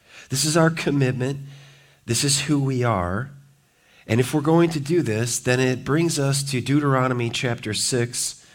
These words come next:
And today we'll be in verses one through fifteen. And Moses' desire for the people of God,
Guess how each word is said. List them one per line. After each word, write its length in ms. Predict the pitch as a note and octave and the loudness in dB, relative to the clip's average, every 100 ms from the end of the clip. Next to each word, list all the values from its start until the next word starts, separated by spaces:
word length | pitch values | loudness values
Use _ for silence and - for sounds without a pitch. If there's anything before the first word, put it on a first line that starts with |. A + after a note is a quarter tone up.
| - - - - - | -20 -20 -20 -20 -6
And 140 | - A#2 | -4 0
today 260 | C3 C#3+ | 2 4
we'll 140 | D3+ C3+ | 4 2
be 200 | C3 B2+ | 2 0
in 100 | A#2+ | 2
verses 400 | B2 B2 A2 A2 | -2 -2 -4 -2
one 220 | A#2+ A#2 | 0 0
through 200 | - A2 | -2 -4
fifteen. 600 | A2+ G#2 - C3+ B2 A2 | -4 -4 -4 -4 -2 -4
And 240 | F#2+ F#2 F#2+ - - - - - - | -4 -8 -12 -20 -20 -20 -20 -20 -14
Moses' 640 | - A2 C3 F3 F3 D#3+ - | -2 4 6 6 2 0 0
desire 560 | C#3 A#2+ A#2 A#2 A2+ | -2 2 2 2 0
for 180 | A2 A#2 | -4 -6
the 100 | G2+ | -6
people 400 | - A#2 A2 G2 | -6 -6 -6 -6
of 140 | F#2 | -6
God, 480 | G2+ F#2+ E2 F#2 A#2+ | -4 -4 -4 -8 -10